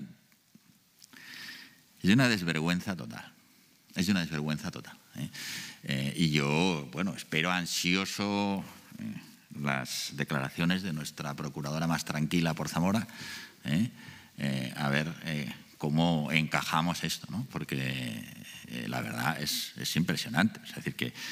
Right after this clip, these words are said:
de verdad que espero ansioso las declaraciones de Ana Sánchez, eh, sobre este asunto de que ahora ya nosotros presentemos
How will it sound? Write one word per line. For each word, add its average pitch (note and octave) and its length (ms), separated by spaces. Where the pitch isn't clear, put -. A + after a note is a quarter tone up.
de C#2 100
verdad C#2 220
que G#2 60
espero F#2 300
ansioso G2 420
las G#2 120
declaraciones D#2 600
de - 100
Ana D#3+ 180
Sánchez, C3 520
eh, - 320
sobre D2 260
este E2 140
asunto G2 300
de F#2+ 80
que F2 100
ahora F#2 180
ya F#2 240
nosotros F2+ 340
presentemos F#2+ 640